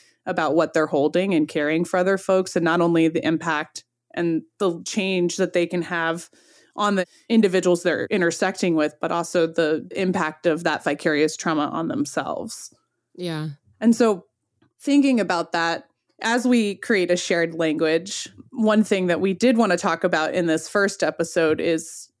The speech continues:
Speaker 1: what is vicarious trauma? And, and Bridget, can you tell us a little bit more about what that is and how that might show up?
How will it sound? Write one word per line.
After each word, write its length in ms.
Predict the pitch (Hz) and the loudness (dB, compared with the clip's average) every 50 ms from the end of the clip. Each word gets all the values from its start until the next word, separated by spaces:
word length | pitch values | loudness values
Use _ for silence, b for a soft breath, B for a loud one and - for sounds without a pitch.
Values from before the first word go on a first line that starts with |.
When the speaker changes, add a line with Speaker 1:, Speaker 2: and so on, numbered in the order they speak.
| _ _ - | _ _ -4
Speaker 1:
what 220 | 190 226 311 330 | 0 0 2 4
is 240 | 214 233 262 226 185 | 6 6 4 4 2
vicarious 640 | - 160 143 143 - 156 139 127 120 151 156 - - | 0 -2 -4 -2 -2 -2 0 2 2 0 0 -2 -4
trauma? 480 | - 160 127 - 127 123 117 147 180 - | -4 -4 -2 -2 0 0 0 -2 -2 -2
And, 360 | 202 185 180 175 170 - - | -2 0 0 0 0 -2 -2
and 160 | 185 190 180 | -2 -2 0
Bridget, 240 | 175 190 180 180 190 | 0 0 0 0 0
can 160 | - - 202 | -2 -2 0
you 100 | 202 208 | 0 0
tell 200 | 196 - 202 175 | 0 0 2 2
us 140 | 180 175 - | 2 2 2
a 40 | 180 | 2
little 180 | 170 175 175 165 | 2 2 2 2
bit 140 | 170 160 | 0 0
more 200 | 170 175 175 170 | 0 -2 -2 -2
about 420 | 175 175 165 151 143 139 - - 214 | -2 -2 -2 -2 -2 -2 -4 -4 -2
what 220 | 190 180 165 165 | 0 0 0 0
that 160 | - 160 147 | 0 0 0
is 220 | 160 - 151 156 - | 0 0 -2 -2 -4
and 80 | 170 | -6
how 220 | 170 - 165 160 156 | -4 -2 0 0 2
that 180 | 156 131 - | 2 0 -2
might 180 | - 98 90 - | -4 -6 -8 -8
show 200 | - - - - - | -6 -6 -4 -4 -4
up? 220 | 95 - - _ | -4 -6 -8 _